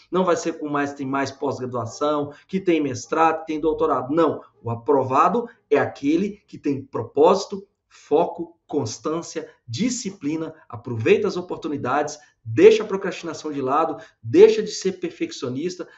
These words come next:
abandona as distrações, foca naquilo que é importante.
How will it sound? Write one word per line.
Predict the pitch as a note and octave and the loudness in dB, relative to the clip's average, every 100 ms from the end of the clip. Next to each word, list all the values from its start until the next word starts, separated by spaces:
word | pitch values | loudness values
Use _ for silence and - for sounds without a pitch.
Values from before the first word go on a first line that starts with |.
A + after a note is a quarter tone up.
| - | -10
abandona | C#3 C#3 F3+ D3+ E3 A3+ A#3+ | -4 0 2 2 4 4 4
as | F#3 | -2
distrações, | F#3 - D3+ - D#3 G3 - _ _ _ _ | -6 -8 -8 -6 -4 -4 -6 _ _ _ _
foca | F3 A3+ A3+ | 0 0 0
naquilo | G3 G3 F#3+ | -2 -2 -2
que | F#3+ | -2
é | |
importante. | F3+ F3+ - - A#2 A2+ | -6 -6 -10 -8 -8 -10